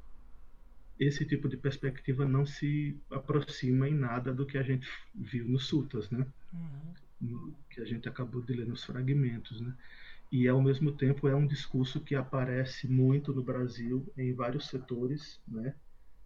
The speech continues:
Speaker 1: é, políticos, como se fosse, assim, a, a, a verdade sobre a vida em sociedade, né?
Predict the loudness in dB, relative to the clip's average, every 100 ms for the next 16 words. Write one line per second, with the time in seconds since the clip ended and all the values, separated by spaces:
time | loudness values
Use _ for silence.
0 | -12 -8 -6 -6 -6 -6 -8 -10 -12 -4
1 | -2 -2 -4 -6 -8 -8 -12 -16 -18 -16
2 | -16 -16 -18 -20 -20 -18 -18 -16 -2 4
3 | 4 4 -2 2 4 4 2 -2 0 0
4 | 2 4 4 2 0 -4 -2 -2 -2 -4
5 | -4 0 0 4 4 4 2 0 0 2
6 | 4 2 4 2 2 -2 -2 -2 -2 -2
7 | -2 -2 -4